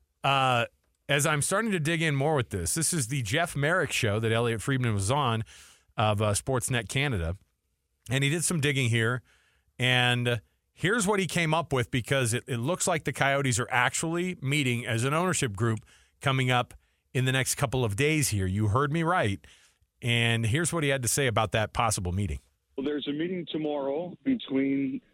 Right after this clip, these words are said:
Speaker 2: it's the Arizona Land Bureau, whatever it is, and they're the ones who are in
Speaker 1: Mm-hmm.
Speaker 2: charge of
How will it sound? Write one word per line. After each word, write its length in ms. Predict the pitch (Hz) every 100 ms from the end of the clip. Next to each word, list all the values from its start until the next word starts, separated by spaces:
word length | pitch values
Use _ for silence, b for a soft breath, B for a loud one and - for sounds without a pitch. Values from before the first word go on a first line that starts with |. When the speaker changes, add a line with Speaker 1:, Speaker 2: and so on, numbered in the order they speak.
| -
Speaker 2:
it's 180 | 127 -
the 320 | 139 123 120 -
Arizona 640 | 143 147 139 135 135 131
Land 840 | 120 117 120 123 123 120 120 117 104 -
Bureau, 420 | 107 113 117 117 113
whatever 460 | 107 104 107 104
it 40 | 98
is, 300 | 95 107 107 - - b b b
and 240 | 135 135 135
they're 180 | 151 175
the 60 |
ones 340 | 160 151 143 123
who 100 | 139
are 60 | 135
in 60 | 117
Speaker 1:
Mm-hmm. 80 | 113
Speaker 2:
charge 400 | 123 131 120 127
of 260 | 120 110